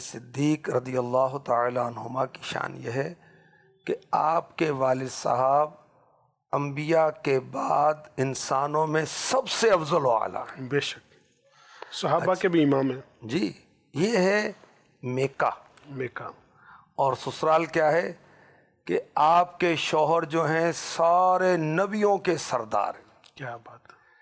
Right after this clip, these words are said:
Speaker 1: اچھا، پھر خود آپ کی شان دیکھیں،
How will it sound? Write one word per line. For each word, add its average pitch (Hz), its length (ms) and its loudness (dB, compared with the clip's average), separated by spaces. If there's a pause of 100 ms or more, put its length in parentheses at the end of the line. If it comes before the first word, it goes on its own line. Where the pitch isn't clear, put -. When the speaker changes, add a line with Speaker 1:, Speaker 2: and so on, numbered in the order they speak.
(340)
Speaker 1:
اچھا، - 280 -6
پھر 160 260 -2
خود 180 280 0
آپ 170 340 2
کی 180 100 2
شان 165 380 -2 (1300)
دیکھیں، 143 200 -4